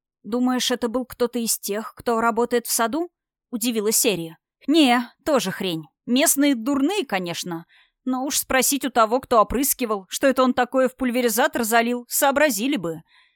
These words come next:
Нет, этот гад втихаря работал». «Да каким макаром?» — Серый огляделся. «Тут ведь постоянно люди ходят. По-любому спалили бы». «Да-ка я о чем?»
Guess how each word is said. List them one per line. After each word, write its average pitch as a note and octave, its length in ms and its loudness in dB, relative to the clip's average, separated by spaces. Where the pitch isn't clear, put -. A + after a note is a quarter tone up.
Нет, G#3+ 540 -2
этот C4 360 -2
гад C4 240 2
втихаря A#3+ 580 2
работал». E3+ 540 -2
«Да A3+ 180 0
каким C#4+ 400 0
макаром?» — D4 580 2
Серый G3 360 2
огляделся. G3 640 -2
«Тут C#4+ 180 -6
ведь C#4 220 -2
постоянно D#4 580 2
люди D#4+ 280 0
ходят. - 440 -8
По-любому C#4 520 2
спалили C4 420 0
бы». D#3 260 -6
«Да-ка E4+ 300 2
я A#3 220 4
о B3+ 60 2
чем?» D4 360 0